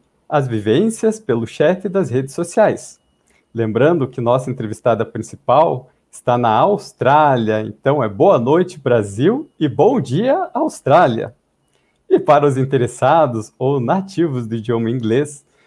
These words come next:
temos os canais neste idioma, conforme aparecerá na tela. Se vocês têm algum amigo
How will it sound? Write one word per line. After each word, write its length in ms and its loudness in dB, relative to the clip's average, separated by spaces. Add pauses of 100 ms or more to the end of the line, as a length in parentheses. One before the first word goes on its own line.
(140)
temos 320 -2
os 160 -10
canais 680 0
neste 440 -6
idioma, 520 0 (140)
conforme 500 0
aparecerá 500 -4
na 140 -2
tela. 420 -6 (560)
Se 160 -4
vocês 380 0
têm 140 0
algum 340 2
amigo 760 -2